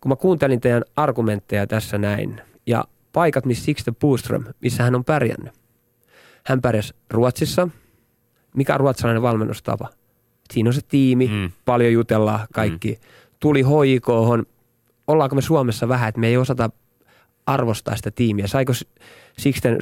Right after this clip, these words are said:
Speaker 1: saiko Siku omat apuvalmentajansa, ketä olisi halunnut? Saiko hän itse rakentaa sitä tiimiänsä?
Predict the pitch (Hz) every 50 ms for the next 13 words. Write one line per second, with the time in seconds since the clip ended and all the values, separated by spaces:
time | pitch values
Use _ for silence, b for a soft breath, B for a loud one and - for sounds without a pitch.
0 | 127 - - - 135 127 123 - 143 131 - - 120 110 - - _ _ _ _
1 | _ _ _ _ _ _ _ _ _ _ _ _ - 127 127 127 113 - - -
2 | _ _ _ _ _ - 123 127 127 131 120 120 117 117 117 117 113 120 113 110
3 | 113 - 117 110 117 110 - - 127 120 110 107 110 - - - 131 131 120 123
4 | 123 123 131 127 - 127 113 120 127 123 127 113 107 113 110 104 - - 110 -
5 | 110 - - 120 117 110 107 110 113 113 113 113 - 113 110